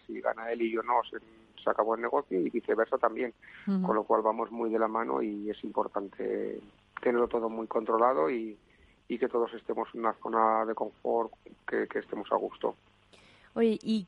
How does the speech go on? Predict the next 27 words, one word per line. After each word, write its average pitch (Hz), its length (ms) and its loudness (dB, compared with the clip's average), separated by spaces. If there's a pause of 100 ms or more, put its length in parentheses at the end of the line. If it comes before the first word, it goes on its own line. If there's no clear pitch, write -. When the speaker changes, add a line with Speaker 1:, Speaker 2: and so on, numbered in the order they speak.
Speaker 3:
qué 262 100 6
inversión 277 640 4
e-, 233 260 2
es 220 80 2
necesaria? 170 560 -2 (1200)
Speaker 1:
Mira, 117 240 4
para 135 300 4
hoy 170 180 0
en 170 140 -2
día, 165 240 2
más 160 180 -4
o 156 40 -2
menos, 156 300 0 (300)
aproximadamente 135 640 0
una 139 140 2
media 123 240 2
de 123 60 2
las 123 120 -2
inversiones 123 380 -4
están 139 200 -2 (400)
absolutamente 131 720 0
con 123 200 -2
todo 131 300 0
sobre 107 880 0
treinta 107 360 -4
mil 104 160 -6
euros. 98 300 -8